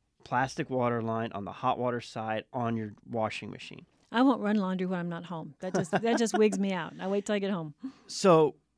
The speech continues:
Speaker 1: invest in a little bit more expensive water line. Don't get one that's plastic by itself.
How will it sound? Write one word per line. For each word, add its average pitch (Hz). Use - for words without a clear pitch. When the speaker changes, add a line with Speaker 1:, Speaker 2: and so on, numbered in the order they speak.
Speaker 1:
invest 156
in 151
a 120
little 139
bit 180
more 135
expensive 120
water 127
line. 80
Don't 147
get 143
one 117
that's 123
plastic 120
by 104
itself. -